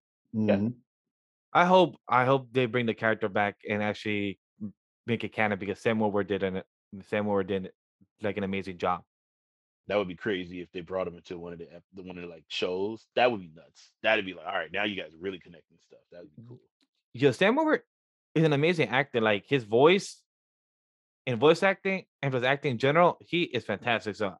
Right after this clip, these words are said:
Speaker 3: I would love for him to come back, and he, he does a great job as Darth Maul and, and plus Palpatine.
Speaker 1: Yes. Darth Maul in general. Is, ugh, okay, I could go on a Star Wars binge though for a lot, but Darth Maul was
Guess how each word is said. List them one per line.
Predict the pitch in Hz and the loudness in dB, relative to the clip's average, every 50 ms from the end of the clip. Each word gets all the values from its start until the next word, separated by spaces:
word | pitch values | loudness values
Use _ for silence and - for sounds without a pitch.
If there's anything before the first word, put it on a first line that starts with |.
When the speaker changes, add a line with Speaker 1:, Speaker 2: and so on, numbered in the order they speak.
| _ - | _ 2
Speaker 3:
I | 117 | 2
would | 135 127 117 | 4 4 4
love | 117 113 - | 2 0 0
for | - | -4
him | 107 98 | -6 -6
to | 101 | -6
come | - 104 98 90 | -6 -6 -6 -2
back, | 90 95 95 90 - | -2 -2 -2 -4 -4
and | 104 104 95 - _ _ _ _ _ _ | -6 -6 -6 -6 _ _ _ _ _ _
he, | _ - 180 190 185 156 - - _ _ _ | _ -2 0 2 2 0 0 -2 _ _ _
he | _ - 151 196 | _ -6 -6 -2
does | 190 220 185 131 | 0 0 0 0
a | 123 | 0
great | 101 - 131 135 120 | -2 0 0 0 0
job | - 123 113 110 - 110 - _ _ _ _ - | 0 0 0 0 -2 -8 -12 _ _ _ _ -4
as | 113 107 101 | -4 -4 -2
Darth | 95 117 117 117 110 - | 0 2 2 0 0 -2
Maul | 104 107 110 117 131 139 139 - _ _ _ - | -2 0 2 2 2 2 0 -2 _ _ _ -14
and, | 110 - _ _ _ _ _ _ _ _ _ _ _ _ - | -14 -14 _ _ _ _ _ _ _ _ _ _ _ _ -8
and | 123 127 117 117 113 110 107 107 107 101 98 - | -6 -4 -2 -2 -2 -2 -2 -4 -4 -6 -6 -4
plus | - 113 - | -6 -4 0
Palpatine. | - 120 120 - 107 - 107 98 90 - _ _ _ _ _ _ _ _ _ _ _ _ _ _ _ _ _ _ | 0 0 0 0 -4 -10 -8 -10 -10 -12 _ _ _ _ _ _ _ _ _ _ _ _ _ _ _ _ _ _
Speaker 1:
Yes. | - 80 78 78 80 82 80 - - _ _ _ _ _ - | -20 -20 -20 -20 -20 -20 -20 -20 -20 _ _ _ _ _ -2
Darth | 117 120 131 110 | 2 2 2 2
Maul | 113 110 107 101 | 2 0 0 -2
in | 85 78 | -2 -6
general. | 82 92 92 92 85 80 80 82 82 - | -8 -8 -8 -8 -8 -12 -14 -18 -16 -12
Is, | 87 87 80 - 104 | -12 -12 -8 -4 -4
ugh, | 104 92 - - _ _ - | -4 -4 -4 -8 _ _ -2
okay, | 123 - 104 87 - _ - | 0 0 0 -4 -6 _ 0
I | 101 131 | 2 4
could | 143 135 | 4 6
go | 139 131 | 6 6
on | 127 120 | 4 4
a | |
Star | 107 - 135 123 117 | 0 2 4 6 6
Wars | 113 110 107 98 | 6 4 2 0
binge | 98 107 104 98 90 | -2 -4 -4 -4 -4
though | 98 98 98 - 87 | -4 -4 -4 -6 -8
for | - 104 95 | -8 -4 -4
a | 101 | -2
lot, | 95 101 104 98 92 92 | 0 2 2 2 2 -2
but | 92 98 92 90 - - - _ _ _ _ _ - - _ _ - 160 | -6 -10 -10 -10 -12 -16 -20 _ _ _ _ _ -20 -20 _ _ 0 8
Darth | 143 160 165 160 143 135 | 10 10 10 10 8 6
Maul | 131 139 135 131 127 123 120 | 6 8 8 8 8 6 4
was | 120 113 - - | 0 -4 -6 -14